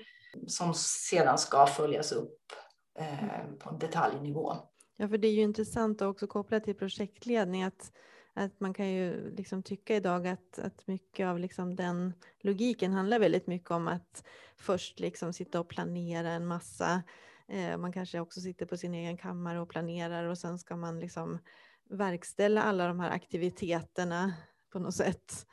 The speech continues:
Speaker 1: Mm.
Speaker 2: eh, och försöka få andra med på dem och sen så liksom mäta att det faktiskt är uppnått och utvärdera och liksom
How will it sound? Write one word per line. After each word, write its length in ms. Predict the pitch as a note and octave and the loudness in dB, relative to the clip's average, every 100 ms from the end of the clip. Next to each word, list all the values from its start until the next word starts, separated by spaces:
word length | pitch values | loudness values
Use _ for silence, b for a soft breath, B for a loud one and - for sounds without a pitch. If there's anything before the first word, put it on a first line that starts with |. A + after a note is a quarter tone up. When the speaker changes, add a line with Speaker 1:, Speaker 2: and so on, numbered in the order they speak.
| b | b
Speaker 1:
Mm. 200 | - F3+ | 2 4
Speaker 2:
eh, 160 | E3+ F#3 - | 4 2 -2
och 160 | - F#3 | 0 2
försöka 340 | F#3 F3+ F#3 | 2 2 0
få 100 | F3+ | 2
andra 260 | F#3 E3+ F3+ | 2 2 2
med 200 | F3 E3+ | 2 0
på 60 | |
dem 100 | F3+ | 0
och 100 | F3 | 0
sen 220 | F3+ F3 | 0 -2
så 240 | F3 F3+ F3+ | 2 4 4
liksom 300 | F3 F3+ F3+ | 2 -2 -2
mäta 380 | F#3 E3+ - E3+ | 0 -2 -2 -4
att 100 | E3 | -2
det 80 | |
faktiskt 340 | E3+ D#3+ E3+ E3+ | -4 -6 -6 -4
är 40 | |
uppnått 640 | - E3 - - - - - | -4 -6 -10 -6 -6 -2 0
och 60 | |
utvärdera 800 | - E3 - - - - - - | 0 0 -4 -4 -2 -4 -2 0
och 100 | - | -2
liksom 480 | - F3+ - - E3 | -4 -6 -6 -6 -6